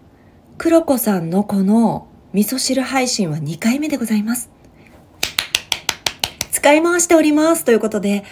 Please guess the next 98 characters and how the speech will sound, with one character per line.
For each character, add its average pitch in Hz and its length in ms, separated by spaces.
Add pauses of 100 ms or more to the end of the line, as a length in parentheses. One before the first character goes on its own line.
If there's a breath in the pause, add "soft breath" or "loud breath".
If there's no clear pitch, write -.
(260 loud breath)
あ 185 80
の、 175 100
黒 208 180
子 190 120
さ 180 100
ん 160 60
に、 147 320
黒 269 160
子 247 80
さ 170 120
ん 143 40
ね、 147 120
ラ 180 120
ー 320 100
メ 247 140
ン 143 80
大 269 240
好 - 80
き 247 100
な 208 100
ん 175 60
だ 165 80
け 160 120
れ 147 80
ど 139 100
も、 156 280 (280 loud breath)
も 151 100
う - 20
ま 180 140
た 254 140
撮 262 140
っ 294 60
て 214 200
と 196 120
い 165 100
う 170 100
の 147 100
が 139 100
ね、 143 120
も 135 140
う - 20
め 147 100
ん 170 60
ど 208 80
く - 80
さ 302 120
か 277 120
っ - 80
た 185 80
の 151 160
で、 180 280 (360 loud breath)
ち - 100
ょ 247 40
っ 247 40
と 180 140
も 196 140
う 180 60
い 220 100
い - 40
か 339 160
と。 202 240 (540)
も 185 140
う - 20
あ 185 80
の 202 120
方 247 220
は 294 80
味 220 140
噌 262 100
汁 277 300
を 196 60
使 - 220
い 233 80
回 277 160
さ 294 120
せ 320 100
て 254 140
い 220 40
た 240 100
だ 247 120
こ 247 140
う。 247 60
ち 226 80
ょ 208 40
う 196 40
ど 196 100
い 208 80
い 202 40
長 196 200
さ 202 100
だ 190 120
し - 100
と 175 80
い - 20
う 170 60
こ 196 100
と 208 140
で、 240 220